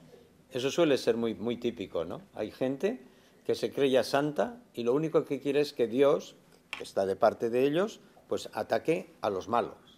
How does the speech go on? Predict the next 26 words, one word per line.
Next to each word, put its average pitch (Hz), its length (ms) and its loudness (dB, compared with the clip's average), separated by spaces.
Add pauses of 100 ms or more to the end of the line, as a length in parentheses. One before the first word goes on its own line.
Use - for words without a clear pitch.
(240)
Siempre 113 320 -6
los 123 240 0
malos 151 300 -2
son 131 180 -4
otros, - 400 -10
ya 85 120 -8
sabéis. 95 480 -10 (800)
No 110 80 -6
os 113 80 -8
pongáis 139 400 6
a 143 60 8
meditar 131 440 2
mucho 127 320 -2
la 117 140 2
parábola 120 480 2
del 107 160 -2
trigo 120 260 -2
y 113 40 -2
la 110 120 0
cizaña, 127 460 -4
porque 113 240 -2
os 104 120 -2
creeréis 127 460 0
trigo 151 260 -2
enseguida. 127 440 -6 (1600)
Enseguida. 151 640 2